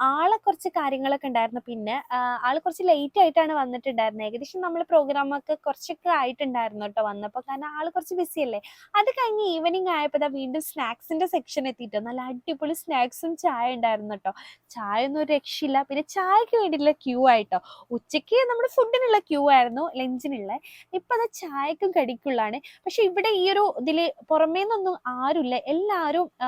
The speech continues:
വ്ളോഗേഴ്സ് തന്നെയാണ് ട്ടോ. വ്ളോഗേഴ്സിനെ മാത്രമേ ക്ഷണിച്ചിട്ടുള്ളായിരുന്നു. പിന്നെ ഇതാരാണ്, നമ്മളെ ഡൈനോസറിനെയൊക്കെ ഇതാ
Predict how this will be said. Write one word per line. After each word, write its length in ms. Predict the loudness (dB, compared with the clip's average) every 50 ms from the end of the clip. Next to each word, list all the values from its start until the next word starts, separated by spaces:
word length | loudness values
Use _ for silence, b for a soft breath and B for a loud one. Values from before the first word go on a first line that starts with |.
| -2 0
വ്ളോഗേഴ്സ് 580 | 2 4 6 6 4 4 2 2 2 2 0
തന്നെയാണ് 300 | -2 -2 -2 -4 -6 -6
ട്ടോ. 100 | -6 -6
വ്ളോഗേഴ്സിനെ 500 | -2 0 0 0 0 0 -4 -4 -2 -2
മാത്രമേ 340 | -2 0 -2 -2 -2 -4 -4
ക്ഷണിച്ചിട്ടുള്ളായിരുന്നു. 920 | -4 -4 -6 -8 -8 -8 -10 -8 -6 -4 -4 -4 -4 -4 -4 -4 -4 -8 -12 b b b b b b _
പിന്നെ 200 | -8 -4 -4 -2 -4 -4
ഇതാരാണ്, 720 | -8 -6 -4 -4 -2 -2 -2 0 2 4 4 4 2 0 -2 -2 -4 -6
നമ്മളെ 200 | -6 -2 0 0 0 0 -2 -2
ഡൈനോസറിനെയൊക്കെ 760 | -2 0 0 0 0 0 0 0 0 0 0 0 0 2 4 4
ഇതാ 100 | 4